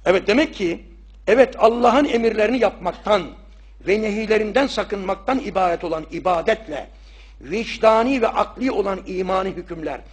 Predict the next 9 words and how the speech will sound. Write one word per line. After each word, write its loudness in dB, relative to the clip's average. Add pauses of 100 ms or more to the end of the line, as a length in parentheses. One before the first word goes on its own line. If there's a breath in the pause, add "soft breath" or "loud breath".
(360 soft breath)
terbiye 0
ve -2
takviye -8
edilmezse -4 (380 loud breath)
eserleri -8
ve -14
tesirleri -14
zayıf -12
kalır. -20